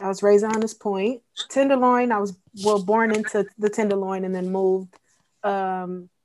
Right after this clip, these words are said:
to Hunters Point very young. Um, and yeah, I think I would say my genre in music would be, uh, R and B and soul. I'm trying to go a little more into the pop scene.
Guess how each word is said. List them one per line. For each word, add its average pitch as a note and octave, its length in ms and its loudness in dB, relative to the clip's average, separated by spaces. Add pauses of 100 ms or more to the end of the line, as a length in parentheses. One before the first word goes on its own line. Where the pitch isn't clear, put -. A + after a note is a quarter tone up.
to A3+ 120 -6
Hunters G3+ 260 -2
Point G3+ 340 -6
very F#3 260 -4
young. F3+ 300 -4 (600)
Um, G#3 720 2 (320)
and C4+ 720 -4 (1500)
yeah, C4 600 2
I B3+ 80 2
think D#4+ 400 -2
I D4 100 4
would C#4+ 160 0
say C4+ 500 0
my B3 260 0
genre A#3 520 -2
in G#3+ 180 0
music A3 380 -4
would F3+ 220 -8
be, G3+ 520 -6
uh, F#3+ 320 -6
R G#3 200 -2
and A3 120 -4
B A3 340 -6 (260)
and G#3 180 -4
soul. A#3 540 2 (380)
I'm G3+ 120 -4
trying B3 300 2
to A3+ 40 -2
go A3 240 2
a - 20 6
little G#3+ 240 4
more G3+ 240 2
into G3+ 220 -2
the F#3+ 100 0
pop G3+ 360 2
scene. G3 560 -6